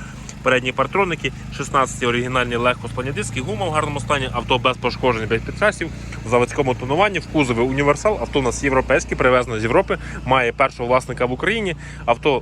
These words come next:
нагадаю, в ідеальному технічному та лакофарбовому стані, має великий міський багажник, задні партроники. Переходимо до заднього ряду.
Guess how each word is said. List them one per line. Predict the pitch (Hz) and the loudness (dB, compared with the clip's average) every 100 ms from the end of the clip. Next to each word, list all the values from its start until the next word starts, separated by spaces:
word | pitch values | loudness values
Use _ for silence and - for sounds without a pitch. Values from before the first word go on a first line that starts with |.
| - | 0
нагадаю, | 123 127 131 | 0 4 4
в | 113 | 2
ідеальному | 120 131 117 110 | 2 2 0 -6
технічному | 120 - 135 - 107 98 | -8 -8 -10 -8 -10 -6
та | 123 | 0
лакофарбовому | 123 127 143 131 123 123 | 0 0 2 2 2 -6
стані, | - 190 160 - - - | -2 -2 -2 -8 -16 0
має | 131 123 | 2 2
великий | 120 127 - 120 | 0 -4 -6 -10
міський | 120 139 | -8 -4
багажник, | 160 202 175 151 | 0 2 0 -6
задні | 113 127 127 | -4 -4 -4
партроники. | 123 143 190 180 156 139 - - - - - - - - - - - - - - - - - - | -8 -6 -4 -4 -4 -6 -8 -18 -20 -20 -18 -18 -18 -18 -18 -18 -18 -18 -16 -16 -16 -16 -16 -8
Переходимо | - 127 143 131 120 | -4 0 0 0 0
до | 113 110 | 0 2
заднього | 120 120 127 151 | 0 0 -2 0
ряду. | 202 175 | 0 -2